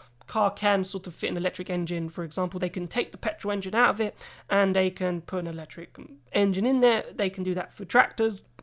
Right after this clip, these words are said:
cars, buses, you name it, they can do it. Um, so he, Gianfranco partnered up with him, phoned him. He's a very close friend, and, and he said he, he was crazy enough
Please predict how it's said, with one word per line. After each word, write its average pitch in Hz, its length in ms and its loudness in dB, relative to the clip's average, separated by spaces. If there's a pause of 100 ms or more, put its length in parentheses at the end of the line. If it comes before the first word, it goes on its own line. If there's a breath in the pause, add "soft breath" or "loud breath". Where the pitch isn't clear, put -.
cars, 226 400 8
buses, 214 720 2 (340 loud breath)
you 240 180 4
name 208 300 4
it, - 280 -2
they 220 160 4
can 196 200 -4
do 233 140 6
it. 175 260 -2 (500 loud breath)
Um, 226 500 2 (100)
so 247 340 2 (180)
he, 254 360 -2 (160)
Gianfranco 254 640 4
partnered 226 340 2
up - 160 -2
with 190 120 -2
him, 233 260 2
phoned 220 300 2
him. 240 220 0
He's 202 140 -2
a 185 60 -4
very 208 240 2
close 196 240 -2
friend, 196 280 0
and, 180 140 -2
and 190 300 -4 (320)
he 202 260 -4
said 196 280 0
he, 196 140 -2
he 226 160 0
was 214 200 -2
crazy 220 400 6
enough 190 580 2